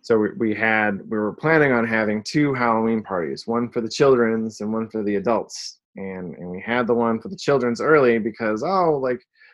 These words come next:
we'll have candy, you guys can trick or treat around the house, it'll be great.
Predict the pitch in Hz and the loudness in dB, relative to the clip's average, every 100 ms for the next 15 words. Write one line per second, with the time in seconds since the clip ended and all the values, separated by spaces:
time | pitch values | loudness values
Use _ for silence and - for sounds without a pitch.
0 | _ 104 95 82 - 151 147 139 139 135 | _ -10 -8 -10 -4 0 2 0 -2 -2
1 | 117 82 78 - 101 104 - 107 120 107 | -4 -6 -8 -10 -10 -10 -10 -10 -8 -6
2 | 107 98 95 127 147 143 143 131 - 107 | -6 -6 -6 -2 0 2 0 -2 -4 -4
3 | 113 123 180 131 - | -4 0 2 4 2